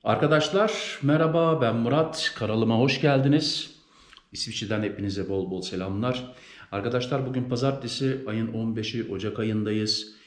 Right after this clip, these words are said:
Bu ikinci videom. Birinci videomda bugün, e, çalışırken,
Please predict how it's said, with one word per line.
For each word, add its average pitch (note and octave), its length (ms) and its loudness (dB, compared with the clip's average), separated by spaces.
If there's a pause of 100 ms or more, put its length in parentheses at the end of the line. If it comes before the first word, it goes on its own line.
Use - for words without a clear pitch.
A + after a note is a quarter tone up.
(300)
Bu G2+ 200 -4
ikinci G2+ 400 -4
videom. G#2+ 640 -2
Birinci G2 360 -4
videomda F#2+ 580 -4
bugün, F2+ 460 -4
e, F2+ 400 -6
çalışırken, F#2+ 800 -6